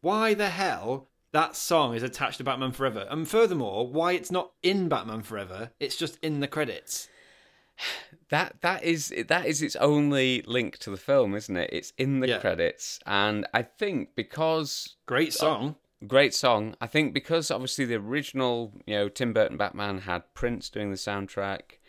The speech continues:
Speaker 1: Mm.
Speaker 2: Uh, y-, you got more sort of involvement of Danny Elfman in the second one, so you had real kudos there.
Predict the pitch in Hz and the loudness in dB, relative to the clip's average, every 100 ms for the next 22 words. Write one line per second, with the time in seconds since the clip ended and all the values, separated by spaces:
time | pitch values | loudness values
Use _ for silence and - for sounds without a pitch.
0 | 127 120 117 107 - 95 95 95 - 95 | -6 -4 -4 -4 -2 0 2 2 0 -4
1 | - - 104 95 117 - 101 107 120 117 | -10 -10 -8 2 2 2 0 0 4 6
2 | 113 110 - - - 110 107 113 110 104 | 6 4 2 -4 -4 -4 0 2 2 2
3 | - - 101 98 95 95 98 90 87 85 | -8 -4 -2 0 -2 -4 -4 -6 -6 -6
4 | - 120 - 113 107 110 110 110 - 92 | -4 -4 -4 -8 -4 0 0 -2 -4 -4
5 | 92 95 90 90 98 107 101 - 98 92 | -4 -4 -6 -6 -4 -4 -4 -6 -6 -2
6 | 90 - - 107 107 110 | -4 -4 0 2 2 -2